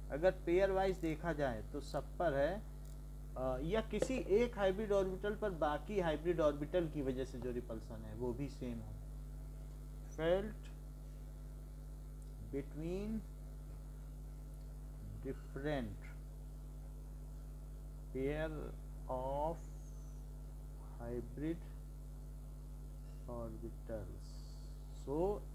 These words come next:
it is a kind of symmetric arrangement with respect to space। ऐसा कोई हो,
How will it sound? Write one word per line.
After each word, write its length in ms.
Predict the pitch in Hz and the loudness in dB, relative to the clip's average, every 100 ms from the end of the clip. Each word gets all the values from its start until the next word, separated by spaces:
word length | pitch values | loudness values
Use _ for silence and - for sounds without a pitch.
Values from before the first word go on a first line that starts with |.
| - | -4
it 120 | 190 214 | -2 -2
is 120 | 240 | 0
a 100 | 226 - | -2 -2
kind 340 | 175 196 208 180 | -2 -2 0 2
of 300 | 180 214 220 - - - - - - | 4 4 2 -6 -8 -8 -8 -8 -2
symmetric 600 | 160 170 170 - 190 226 226 - | 0 2 0 -2 -4 -4 -2 0
arrangement 720 | 151 180 180 170 196 190 151 | 6 6 6 0 0 0 2
with 160 | 165 151 | 2 2
respect 480 | 147 - 147 143 147 | -4 -2 -4 -2 -2
to 120 | 127 | -2
space। 640 | - - 120 101 - - | -2 0 2 2 -4 -6
ऐसा 200 | 127 - | -6 -2
कोई 240 | 180 196 196 | -2 0 2
हो, 240 | 160 185 | 4 2